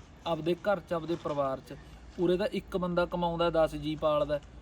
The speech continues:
ਉੱਥੇ ਦਸ ਕਮਾਉਂਦੇ ਨੇ, ਇੱਕ ਜੀ ਪਲਦਾ। ਪਹਿਲਾਂ ਵਾਲੇ ਦੌਰ 'ਚ ਜਾਇਆ ਕਰਦੇ, ਉਦੋਂ ਇੱਕ ਬੰਦਾ ਉਰੇ ਹੁੰਦਾ, ਇੱਕ ਬਾਹਰ ਭੇਜਦੇ, ਉਹ ਕਮਾਈਆਂ ਕਰਕੇ ਉਰੇ ਭੇਜਦਾ, ਜ਼ਮੀਨਾਂ ਖਰੀਦਦੇ। ਹੁਣ ਉੱਥੇ ਦੀਆਂ ਸਰਕਾਰਾਂ ਦਾ ਆਪਾਂ ਕੀ ਕਰ ਲਾਂਗੇ? ਜਿਵੇਂ ਟਰੰਪ ਨੇ ਭੇਜੇ ਨੇ, ਕੱਲ੍ਹ ਨੂੰ ਕੈਨੇਡਾ ਵਾਲੇ ਧੱਕਣ ਲੱਗ ਜਾਣਗੇ,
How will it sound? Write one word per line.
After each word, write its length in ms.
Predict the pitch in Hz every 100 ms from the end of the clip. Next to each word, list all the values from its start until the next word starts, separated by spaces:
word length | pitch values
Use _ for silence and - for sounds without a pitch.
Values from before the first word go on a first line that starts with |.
| - -
ਉੱਥੇ 280 | 208 202 214
ਦਸ 300 | 165 165 165
ਕਮਾਉਂਦੇ 400 | - 180 180 185
ਨੇ, 80 | 185
ਇੱਕ 180 | 180 160
ਜੀ 180 | 151
ਪਲਦਾ। 360 | 147 147 135 143 - - - - - - - - - - - -
ਪਹਿਲਾਂ 360 | - 156 160 208
ਵਾਲੇ 140 | 226
ਦੌਰ 300 | 196 175 165
'ਚ 100 | 156
ਜਾਇਆ 300 | 175 160 143
ਕਰਦੇ, 520 | 139 151 147 170 196 196 -
ਉਦੋਂ 420 | 175 160 180 196 233 - - -
ਇੱਕ 260 | 190 -
ਬੰਦਾ 280 | 185 175 170
ਉਰੇ 260 | - 156 165
ਹੁੰਦਾ, 260 | 165 165
ਇੱਕ 280 | 180 175 -
ਬਾਹਰ 300 | 170 165 185
ਭੇਜਦੇ, 480 | 190 214 185 135 131 -
ਉਹ 80 | 208
ਕਮਾਈਆਂ 480 | - 196 185 180 175
ਕਰਕੇ 300 | 175 - 170
ਉਰੇ 200 | 156 143
ਭੇਜਦਾ, 320 | 185 185 180
ਜ਼ਮੀਨਾਂ 380 | 160 151 139 131
ਖਰੀਦਦੇ। 440 | 127 131 127 127 - - - - - - - -
ਹੁਣ 220 | 185 214 -
ਉੱਥੇ 300 | 220 - 247
ਦੀਆਂ 200 | 208 226
ਸਰਕਾਰਾਂ 400 | 214 214 220 214
ਦਾ 60 | 208
ਆਪਾਂ 220 | 208 214
ਕੀ 160 | 185 202
ਕਰ 220 | 202 190
ਲਾਂਗੇ? 220 | 185 151
ਜਿਵੇਂ 240 | 151 180
ਟਰੰਪ 340 | 185 185 175 190
ਨੇ 100 | 202
ਭੇਜੇ 300 | 185 202 190
ਨੇ, 100 | 185
ਕੱਲ੍ਹ 140 | 180
ਨੂੰ 100 | 180
ਕੈਨੇਡਾ 320 | 185 185 143
ਵਾਲੇ 120 | 127 131
ਧੱਕਣ 300 | 127 165 147
ਲੱਗ 120 | 139
ਜਾਣਗੇ, 340 | 139 160 160